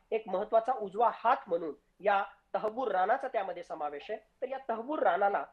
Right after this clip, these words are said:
या पतियाला कोर्टमध्ये, एनआयए कोर्टमध्ये त्या ठिकाणी दाखल केलं जाईल. भारतातर्फे, मुख्यतः भारत सरकारतर्फे,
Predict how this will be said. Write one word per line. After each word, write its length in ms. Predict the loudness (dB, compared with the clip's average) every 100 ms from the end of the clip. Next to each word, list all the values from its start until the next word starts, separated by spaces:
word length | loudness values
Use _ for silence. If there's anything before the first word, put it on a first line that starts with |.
| -2
या 120 | -2
पतियाला 420 | 0 2 4 4
कोर्टमध्ये, 440 | 2 0 -2 0 0
एनआयए 320 | 0 0 0
कोर्टमध्ये 400 | -2 -6 -4 -2
त्या 120 | -2
ठिकाणी 200 | -2 -2
दाखल 300 | 0 2 2
केलं 240 | 2 -6
जाईल. 160 | -6 -8 -10 _ _ _ 2
भारतातर्फे, 960 | 6 8 8 8 6 4 2 0 -6 _ -14
मुख्यतः 540 | -2 2 4 6 4 2 -6 _
भारत 240 | 0 2 2
सरकारतर्फे, 1000 | 2 2 4 2 2 0 -2 -4 -8